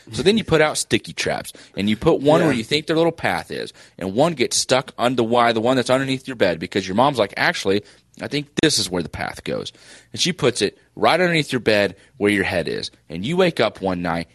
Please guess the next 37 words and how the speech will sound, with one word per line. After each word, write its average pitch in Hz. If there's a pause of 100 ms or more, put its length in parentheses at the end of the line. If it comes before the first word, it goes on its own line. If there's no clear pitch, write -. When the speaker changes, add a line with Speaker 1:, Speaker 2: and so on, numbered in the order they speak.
(140)
Speaker 1:
and 92
you 135
hear 156
this 117
mouse 90
just -
squeaking 139
its 127
life 95
away, 92 (320)
trying 127
to 139
get 131
off 120
the 110
mouse 95
trap 82
because -
it's 160
Speaker 2:
Literally. 117
Speaker 1:
halfway 113
stuck -
on. 85 (340)
And 104
you're 117
like, 95 (140)
"What 113
the 170
fuck - (240)
is 95
this 92
noise?" 71 (480)
And 101
you're 139
twelve 120
years 107
old 78